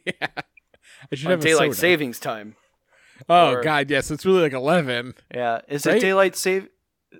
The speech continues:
Speaker 2: <sighs> yeah, daylight savings. It's fall back, spring ahead.
Speaker 1: Yeah. So wait, maybe it's more
Speaker 2: Are
Speaker 1: like
Speaker 2: we in
Speaker 1: nine.
Speaker 2: daylight savings or are we out of it? I forget how
Speaker 1: Well,
Speaker 2: that
Speaker 1: first of
Speaker 2: works.
Speaker 1: all,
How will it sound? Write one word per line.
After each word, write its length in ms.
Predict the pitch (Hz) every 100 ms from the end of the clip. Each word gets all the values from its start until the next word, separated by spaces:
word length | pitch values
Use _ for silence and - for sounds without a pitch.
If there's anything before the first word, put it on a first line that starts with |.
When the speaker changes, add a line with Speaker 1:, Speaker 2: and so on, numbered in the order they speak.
| _
Speaker 2:
<sighs> 600 | - - _ _ _ -
yeah, 160 | 139
daylight 320 | 110 185 180 165
savings. 460 | 151 117 113 110 -
It's 300 | 127 - - _ _ _ _
fall 480 | - - - 135
back, 300 | 131 131 123
spring 380 | - - 143 123
ahead. 380 | 107 113 98 - _ _ _ _ _ _ _
Speaker 1:
Yeah. 380 | - 117 85 92 _ _ _ _
So 220 | - 175
wait, 160 | 156 131
maybe 220 | 160 190
it's 160 | 156 151
more 100 | 165
Speaker 2:
Are 40 |
Speaker 1:
like 40 | 196
Speaker 2:
we 80 | 180 139
in 80 | 226
Speaker 1:
nine. 60 | 233
Speaker 2:
daylight 360 | 262 247 247
savings 400 | 240 247 247 240
or 60 | 214
are 120 | 185
we 140 | 156 143
out 220 | 135 117
of 100 | -
it? 180 | 113 -
I 60 | 127
forget 320 | 151 147 156
how 80 | -
Speaker 1:
Well, 60 | 156
Speaker 2:
that 60 |
Speaker 1:
first 200 | 240 247 240
of 40 |
Speaker 2:
works. 80 | 214
Speaker 1:
all, 160 | 165